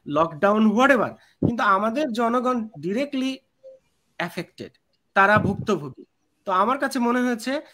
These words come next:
যে এত কথা বাদ দিয়ে সরাসরি জনগণের সামনে যাওয়া উচিত এবং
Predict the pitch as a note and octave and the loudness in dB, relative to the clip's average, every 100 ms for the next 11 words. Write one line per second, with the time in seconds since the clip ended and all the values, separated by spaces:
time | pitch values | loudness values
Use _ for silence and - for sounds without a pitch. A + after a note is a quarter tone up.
0 | _ - - A3+ - B3+ A3+ A3 F3 G3 | _ -6 -4 -4 -4 -4 -4 -4 0 -2
1 | E3+ A3 C4+ - _ - F3+ B3+ C4 C4 | -2 -6 -6 -10 _ -2 0 0 -2 -4
2 | A#3 D#3 _ _ C#3+ F3+ G#3+ B3 B3+ C4 | -4 -8 _ _ -6 0 2 2 0 -2
3 | C4 A#3+ G#3 G3+ C4 C#4+ _ - F3 E3+ | -2 -2 0 0 -4 -6 _ -4 0 0
4 | C#3 A#2 - G2 _ _ _ _ - G#3+ | -2 -6 -12 -20 _ _ _ _ -6 0
5 | C4+ D4 | 2 2